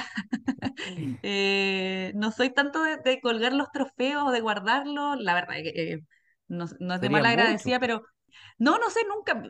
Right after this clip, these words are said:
Speaker 1: En general, cuando chica me pasaba que mi mamá era la que hacía eso, de que me guardaba los trofeos, así no me acostumbré a hacer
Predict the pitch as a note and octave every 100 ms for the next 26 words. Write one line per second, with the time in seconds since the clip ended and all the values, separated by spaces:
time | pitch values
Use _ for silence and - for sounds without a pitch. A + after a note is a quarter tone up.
0 | - A#3 B3 B3 C#4+ F#4 F#4+ F4+ - E4+
1 | F#4+ E4+ D4 D4+ E4 E4 D4+ B3 F3+ G#3+
2 | E4 E4+ E4+ - E4+ E4+ - A#3 G3+ A3+
3 | B3+ D4 A#3+ A3+ A3+ C4 C#4+ C#4 C#4 C4
4 | B3 - A#3+ C4 D4 D4 C#4+ - D4 D4+
5 | D#4 D#4 C#4 A#3+ A3+ C4 D#4 D#4 D#4+ -
6 | D4+ D#4+